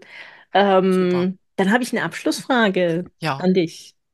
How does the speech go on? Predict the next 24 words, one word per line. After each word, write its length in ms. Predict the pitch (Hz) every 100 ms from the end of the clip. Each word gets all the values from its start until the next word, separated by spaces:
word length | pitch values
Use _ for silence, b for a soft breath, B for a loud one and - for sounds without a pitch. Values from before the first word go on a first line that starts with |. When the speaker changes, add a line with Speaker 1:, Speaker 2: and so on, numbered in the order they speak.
| -
Speaker 2:
Okay. 260 | - 160 151
Speaker 1:
Was 0 |
fasziniert 760 | 180 175 - 180 175 170 170
dich 220 | 180 175 -
an 140 | 143
dem 200 | 131 165
Thema 340 | - 135 139 143
Schlagfertigkeit? 1040 | - - - - 160 180 - 147 - - _ _ _ _ _ _ _ _ _ _ _ _ _ _ _ _ _ - _ _ _ _ _ -
Speaker 2:
Dass, 420 | 170 160 - -
ähm, 1000 | 160 160 156 147 147 143 139 135 139 143
ich 260 | 160 160 -
so 480 | - - 185 185 190
f-, 540 | - - - - -
ich 200 | - - -
bin, 220 | 190 185
glaub 280 | - 156 156
ich, 280 | 160 - -
im 180 | 151 151
Grunde 260 | 175 185
meines 340 | 170 156 151 -
Herzens 800 | 147 147 - 139 131 - - -
schon 280 | - - 143
immer 260 | - 156 135
Feministin. 800 | - 123 110 110 - 101 90